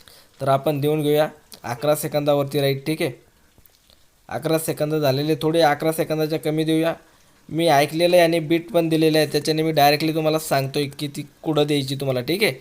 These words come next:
ठीक आहे, अकरा सेकंदापर्यंत देऊया. तुम्ही ऐकून पण देऊ शकता तुम्हाला वाटलं तर बीट परफेक्टपणे मॅच नाही झालेले आहे तर, ठीक आहे.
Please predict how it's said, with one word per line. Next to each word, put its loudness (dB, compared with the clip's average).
ठीक 0
आहे, 6
अकरा 2
सेकंदापर्यंत 0
देऊया. 2
तुम्ही 2
ऐकून 4
पण 2
देऊ 0
शकता -2
तुम्हाला 4
वाटलं 2
तर -4
बीट -6
परफेक्टपणे -2
मॅच -2
नाही 0
झालेले 0
आहे -2
तर, -12
ठीक -4
आहे. 2